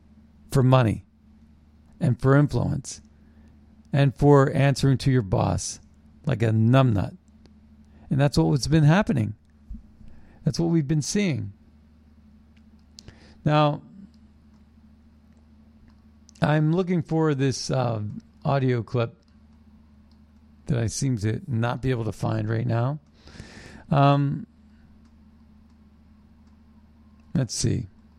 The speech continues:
Well, it always happens. You know what I think? I think also that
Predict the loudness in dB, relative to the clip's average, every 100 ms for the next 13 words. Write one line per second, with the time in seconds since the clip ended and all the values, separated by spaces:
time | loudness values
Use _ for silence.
0 | -20 -20 _ _ -20 -20 _ -20 -20 -2
1 | 0 2 -2 -12 _ -20 -20 -20 -20 -20
2 | -16 -2 4 6 8 6 6 4 2 0
3 | 2 4 4 4 2 0 2 0 2 2
4 | 2 4 2 2 2 4 2 0